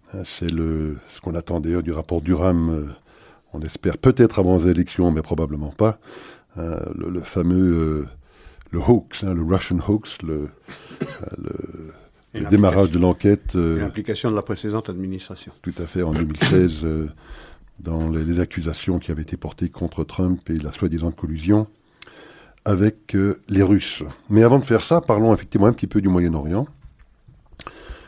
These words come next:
Speaker 1: Euh, et en particulier, effectivement, euh,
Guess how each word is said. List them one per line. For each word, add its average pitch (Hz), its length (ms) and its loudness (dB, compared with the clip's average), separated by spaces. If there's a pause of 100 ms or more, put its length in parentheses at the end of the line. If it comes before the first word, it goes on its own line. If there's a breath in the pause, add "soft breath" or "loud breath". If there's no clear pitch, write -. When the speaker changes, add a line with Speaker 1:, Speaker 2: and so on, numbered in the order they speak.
(260 loud breath)
Speaker 1:
Euh, 80 680 -2 (760)
et 95 60 -2
en 90 40 -2
particulier, 85 540 0
effectivement, 85 800 0
euh, 76 160 -4